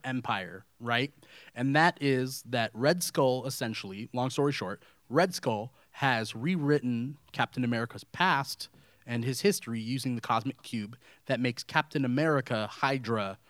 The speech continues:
the whole time. And so a lot of people were upset about that, but they're not realizing that Red Skull's done that to Falcon before. The cosmic cube will be overturned and blah, blah, blah.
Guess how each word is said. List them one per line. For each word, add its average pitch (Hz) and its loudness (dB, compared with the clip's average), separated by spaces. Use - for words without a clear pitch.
the 139 4
whole 123 2
time. - -6
And 120 -6
so 135 2
a - 2
lot 147 6
of 160 -2
people 165 0
were 139 2
upset - 0
about 117 2
that, 107 -4
but 143 8
they're 143 4
not 139 4
realizing 127 2
that 113 -2
Red 185 4
Skull's 156 0
done 135 0
that 117 -4
to 107 -10
Falcon 127 0
before. 123 0
The 117 -6
cosmic 156 0
cube 123 -4
will 110 -6
be 117 -6
overturned 107 -8
and 101 -12
blah, 95 -10
blah, 101 -10
blah. 127 0